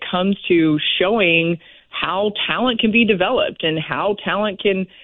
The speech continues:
you know, be put in a position to succeed scheme-wise and things of that nature. Like, how can you get the edge from a coaching and talent development perspective?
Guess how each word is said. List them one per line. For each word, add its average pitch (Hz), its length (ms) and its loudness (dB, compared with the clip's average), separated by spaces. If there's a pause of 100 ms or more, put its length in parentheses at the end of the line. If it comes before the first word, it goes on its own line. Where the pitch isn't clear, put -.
(160)
you - 80 -4
know, 175 140 2
be 190 140 2
put 220 200 0
in 214 80 -4
a 208 40 -2
position 202 420 0
to 180 160 0
succeed 170 560 2 (100)
scheme-wise 175 680 2
and 151 160 -8
things 214 220 2
of 160 80 -8
that 196 220 -4
nature. 143 340 -4
Like, 98 160 -4
how - 260 -4
can - 160 0
you 254 160 4
get 240 220 0
the - 240 0
edge 165 420 2
from 175 140 -2
a 156 40 -2
coaching 214 520 0
and 165 120 -4
talent 170 400 -4
development 165 520 -2
perspective? - 640 -4